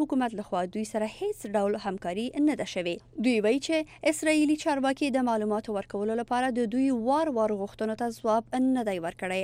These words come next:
او نه یې اجازه ورکړې چې اسرائیل خاورې ته یا د اسرائیل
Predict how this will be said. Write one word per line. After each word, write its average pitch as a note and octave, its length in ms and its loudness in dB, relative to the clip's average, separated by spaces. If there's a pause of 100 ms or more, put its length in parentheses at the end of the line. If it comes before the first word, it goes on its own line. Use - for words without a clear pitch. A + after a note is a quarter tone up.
(120)
او G3 180 0
نه F#3 120 -4
یې A#3+ 180 -2
اجازه A3+ 460 0
ورکړې E4 320 -2
چې - 640 -2
اسرائیل E4+ 220 4 (100)
خاورې D#4 320 4
ته D4+ 80 2
یا C4 180 2
د G#3+ 160 2
اسرائیل A3+ 340 -2